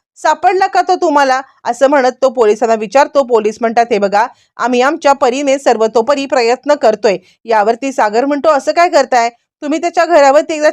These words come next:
छापा टाका ना, घरावरती छापा टाकून तुम्ही बघा तरी तो भेटतोय का?"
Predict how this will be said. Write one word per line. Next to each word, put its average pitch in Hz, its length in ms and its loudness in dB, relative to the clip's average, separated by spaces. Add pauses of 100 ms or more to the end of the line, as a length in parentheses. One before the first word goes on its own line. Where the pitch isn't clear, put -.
छापा 254 260 0
टाका 269 320 0
ना, 277 140 0 (340)
घरावरती 294 640 2
छापा 320 260 0
टाकून 302 340 -2
तुम्ही 311 220 -6
बघा 269 400 0
तरी 285 200 0
तो - 380 -10
भेटतोय 269 500 -2
का?" 233 200 0